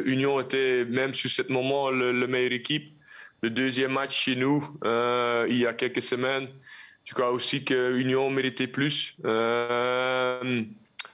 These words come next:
mais on va voir. Euh, les playoffs, c'est quelque chose de différent.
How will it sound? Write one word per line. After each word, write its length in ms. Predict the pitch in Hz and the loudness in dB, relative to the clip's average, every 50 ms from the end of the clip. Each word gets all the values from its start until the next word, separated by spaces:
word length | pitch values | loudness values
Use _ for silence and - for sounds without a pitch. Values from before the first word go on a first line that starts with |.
| - - | -4 -2
mais 240 | 131 156 185 175 156 143 127 113 - - | 0 0 0 0 0 2 0 0 0 0
on 200 | 73 113 131 127 | -2 0 0 0
va 100 | 120 131 | 0 -2
voir. 360 | - 113 131 143 143 135 117 110 104 | -2 0 0 0 0 0 -2 -2 0
Euh, 140 | 113 117 120 | 0 2 2
les 100 | 123 120 | 2 2
playoffs, 320 | 120 127 127 135 139 - | 2 0 0 0 0 0
c'est 100 | - 135 | -2 -2
quelque 220 | 123 123 113 127 113 | -4 -2 -2 -2 0
chose 240 | - 139 135 117 | 0 0 0 0
de 40 | - | 0
différent. 500 | 135 - - 123 127 135 143 147 147 - | -2 0 0 0 0 0 0 -2 -4 -8